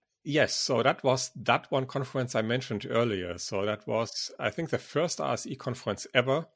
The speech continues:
I don't know how many people met there, but it must have been also, like, two or three hundred. And I was in the U S at the moment, at that time. So I was visiting from the U S, but I also met other German people there. In particular, I met, uh, Martin Hammisch and, uh, Stefan Druskat there.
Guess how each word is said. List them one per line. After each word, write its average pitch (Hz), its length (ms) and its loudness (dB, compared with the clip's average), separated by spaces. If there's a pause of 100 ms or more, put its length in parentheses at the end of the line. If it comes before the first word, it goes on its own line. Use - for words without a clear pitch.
(280)
I - 80 -18
don't 165 120 -2
know 120 80 -4
how 113 80 2
many 113 200 0
people 101 380 -4
met 98 320 -4
there, 95 180 2
but 101 140 -2
it 107 140 -6
must 117 240 -4
have - 100 -18 (100)
been 110 160 -2
also, 107 240 -2
like, 101 220 -2
two - 220 -6
or 104 80 -2
three 104 220 -4
hundred. 127 500 0 (200)
And 107 300 -4 (260)
I 156 60 -2
was 185 220 2
in 165 80 -2
the 123 80 2
U 117 120 6
S 120 300 4
at - 200 -6
the 113 80 2
moment, 113 360 2
at 107 140 -2
that - 180 0
time. 95 380 -4
So 95 260 -2 (480)
I 113 80 0
was 113 220 2
visiting 127 440 2
from 123 280 0
the 120 100 0
U 107 200 2
S, 131 300 -2
but 110 180 -2 (340)
I 123 60 4
also - 240 2
met 139 300 2
other 139 220 4
German 120 380 2
people 107 340 -2
there. 82 220 -12 (240)
In 123 160 0
particular, 135 400 0
I 113 100 2
met, 117 340 -2
uh, 117 220 0
Martin 120 320 0
Hammisch 127 340 -2
and, 110 260 -6
uh, 113 340 -4
Stefan 107 500 -2
Druskat 113 560 -2
there. 104 380 2